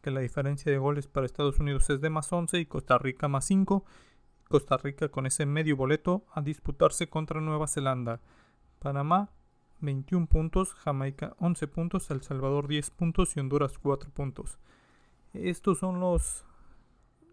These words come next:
los resultados del día de hoy, así quedó la tabla al final. Ya tenemos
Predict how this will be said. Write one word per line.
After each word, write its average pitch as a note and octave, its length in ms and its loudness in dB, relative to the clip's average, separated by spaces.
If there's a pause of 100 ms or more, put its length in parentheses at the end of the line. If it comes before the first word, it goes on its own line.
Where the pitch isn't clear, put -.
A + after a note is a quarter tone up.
(200)
los D#3 240 -2
resultados C#3 680 0
del C#3 140 -4
día D3+ 140 -2
de C#3+ 80 -2
hoy, D#3+ 300 -2
así D#3 260 -10
quedó D3 220 0
la C3+ 80 -4
tabla C#3 260 -6
al B2+ 60 -8
final. E3 400 -4 (1080)
Ya D#3+ 180 4
tenemos D#3+ 640 -4